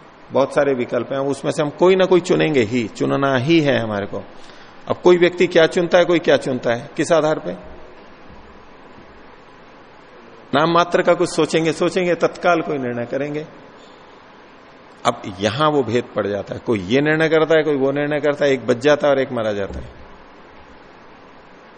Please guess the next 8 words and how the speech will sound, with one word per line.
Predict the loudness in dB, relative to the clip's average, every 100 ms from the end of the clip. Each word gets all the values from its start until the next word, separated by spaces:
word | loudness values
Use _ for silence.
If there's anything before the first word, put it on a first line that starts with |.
| -20 -20 -20 -20 -20 -20 -20 -20 -8 -6
ऐसे | -4 -6 -6 -8
एक | -10 -6
तो | -8
हमारे | -4 -2 -2 -2
ऊपर | -6 -8 -12
करते | -12 -16 -18
हैं, | -20 -20 -20 -20 -20 -20 -20 -20 -20 -20 -20 -20 -20 -20 -14 -4
दूसरा | -2 0